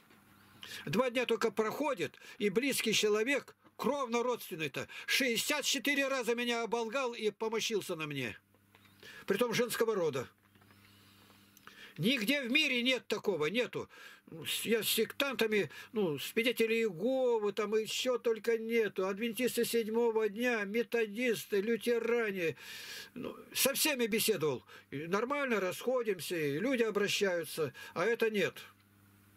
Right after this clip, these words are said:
Они день и ночь по ночь. Я там не хожу, не разговариваю, не отвечаю.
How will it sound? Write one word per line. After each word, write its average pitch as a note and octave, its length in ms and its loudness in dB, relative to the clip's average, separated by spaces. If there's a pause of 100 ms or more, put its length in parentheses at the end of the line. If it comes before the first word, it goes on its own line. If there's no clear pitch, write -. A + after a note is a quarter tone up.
(140)
Они E3+ 360 0 (220)
день B3+ 280 0
и C#4 80 2
ночь C4+ 260 -2
по A3+ 120 0
ночь. G#3 160 2
Я B3+ 100 2
там B3 160 0
не C4 80 0
хожу, A#3+ 400 0
не A#3 140 0
разговариваю, A#3 640 0
не A#3 80 -2
отвечаю. A#3+ 640 0